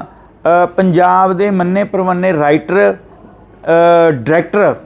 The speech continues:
ਜਿਹੜੇ ਨੇ, ਫਿਲਮ ਮੇਕਰ ਜਿਹੜੇ ਨੇ, ਤੇ ਉਹ ਐਕਟਰ ਵੀ ਨੇ ਇੱਕ ਕਿਸਮ ਦੇ,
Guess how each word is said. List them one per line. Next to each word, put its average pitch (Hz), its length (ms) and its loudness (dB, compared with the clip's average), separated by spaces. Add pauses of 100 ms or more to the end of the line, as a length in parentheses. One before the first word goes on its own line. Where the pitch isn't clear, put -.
(360)
ਜਿਹੜੇ 170 280 0
ਨੇ, 127 240 -4 (240)
ਫਿਲਮ 196 200 2
ਮੇਕਰ 190 340 0
ਜਿਹੜੇ 160 280 0
ਨੇ, 156 200 -2 (520)
ਤੇ 202 200 2
ਉਹ 214 300 2
ਐਕਟਰ 214 360 -2
ਵੀ 190 160 0
ਨੇ 156 140 0
ਇੱਕ - 80 -8
ਕਿਸਮ 143 280 -2
ਦੇ, 120 200 -2